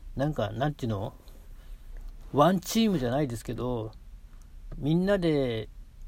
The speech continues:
助け合って介護してるっていう感じじゃなくなっちゃいますよね。で、まあ、話を戻すと、そのNさんはね、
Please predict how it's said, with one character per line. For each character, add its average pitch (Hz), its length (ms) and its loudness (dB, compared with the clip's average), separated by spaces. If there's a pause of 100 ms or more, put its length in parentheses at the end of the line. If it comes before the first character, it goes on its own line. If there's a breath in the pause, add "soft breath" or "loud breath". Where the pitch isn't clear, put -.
(120)
助 139 380 2
け 180 60 10
合 185 80 8
っ 175 40 2
て 135 400 0
介 160 320 4
護 139 140 0
し - 80 -4
て 135 140 0
る 143 120 2
っ 160 40 0
て - 220 -6
い 113 360 0
う 107 40 -6 (600 soft breath)
感 147 260 2
じ 135 120 -2
じ 131 80 0
ゃ 117 60 2
な 110 140 0
く 131 80 -2
な 160 120 2
っ - 20 -8
ち 165 160 2
ゃ - 20 6
い 160 40 2
ま 160 100 2
す 143 140 -6
よ 104 100 -2
ね。 107 200 -2 (1800 loud breath)
で、 156 640 4
ま 170 160 6
あ、 139 60 6
話 160 420 2
を 170 80 6
戻 131 200 2
す - 140 -6
と、 127 120 0
そ 135 160 0
の 135 260 2
N 220 220 4
さ 117 160 0
ん 101 60 0
は 98 120 -4
ね、 143 320 2